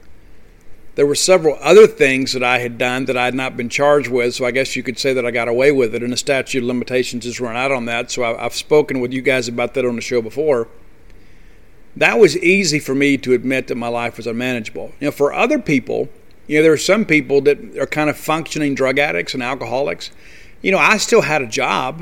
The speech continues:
You know, I was still able to get up every day and go to work. I went to work high most of the time, but, uh, I still went to work. I was still able to pay my bills.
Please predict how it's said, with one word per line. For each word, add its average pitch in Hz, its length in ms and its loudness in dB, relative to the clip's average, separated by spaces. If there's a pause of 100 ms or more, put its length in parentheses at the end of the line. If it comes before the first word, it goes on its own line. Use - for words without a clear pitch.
(480)
You 135 80 -4
know, - 20 -2
I 151 40 0
was 175 120 -2
still 156 180 4
able 147 180 6
to 127 60 -2
get 139 140 4
up 143 140 4
every 139 180 2
day 131 220 0
and 120 80 -4
go 135 80 2
to 123 80 -4
work. 147 560 -2 (960)
I 131 40 -4
went 147 220 2
to - 40 0
work 135 240 2
high 170 200 0
most 143 340 -6
of 120 100 -10
the 117 80 -10
time, 131 240 -8
but, 139 220 -8
uh, 135 200 0
I 123 120 -4
still 175 280 0
went 143 220 -4
to 117 80 -12
work. 139 380 2
I 139 40 2
was 131 120 0
still 156 180 2
able 139 220 4
to 117 80 -4
pay 143 180 2
my 120 220 -4
bills. 139 560 4